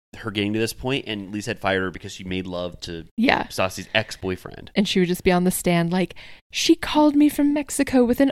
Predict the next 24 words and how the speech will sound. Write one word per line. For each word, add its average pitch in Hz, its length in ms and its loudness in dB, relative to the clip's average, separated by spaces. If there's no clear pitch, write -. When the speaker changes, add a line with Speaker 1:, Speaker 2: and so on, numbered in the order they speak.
Speaker 2:
ultimatum." 269 1080 6
Speaker 1:
Exactly - 760 8
Speaker 2:
And 202 160 8
the 196 60 10
judge 190 280 8
Speaker 1:
right. 202 60 8
Speaker 2:
would 190 60 6
be 185 120 6
like, 175 300 2
"Case 277 420 6
closed." - 920 4
Speaker 1:
Yes, 127 440 6
Your 110 160 4
Honor. 135 400 4
Yeah. 104 260 0
Speaker 2:
<laughs> - 180 -16
The, 160 280 12
Speaker 1:
Um, 190 160 6
Speaker 2:
uh, 214 140 2
the 208 140 12
judge 190 280 6
would 196 80 8
be 190 120 8
like, 185 220 2